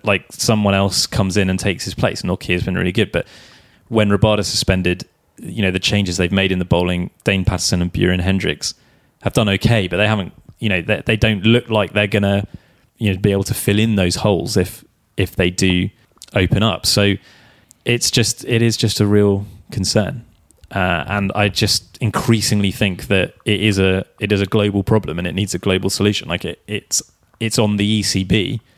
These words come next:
as much, if not more than Cricket South Africa, to do something about it. I mentioned Faf du Plessis.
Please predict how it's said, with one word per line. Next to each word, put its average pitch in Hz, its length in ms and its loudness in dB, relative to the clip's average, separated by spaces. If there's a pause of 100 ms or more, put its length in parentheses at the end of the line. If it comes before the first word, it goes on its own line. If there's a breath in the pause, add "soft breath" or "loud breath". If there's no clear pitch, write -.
(500 soft breath)
as 101 180 2
much, 107 260 0
if 107 100 0
not 104 140 2
more 104 320 4
than 87 140 -4
Cricket 95 260 -4
South 101 140 2
Africa, 92 400 -6
to - 140 -4
do 92 280 0
something 92 260 -2
about 92 320 0
it. 104 140 0 (880)
I 120 60 2
mentioned 143 320 2
Faf 113 140 2
du 104 120 0
Plessis. 98 280 2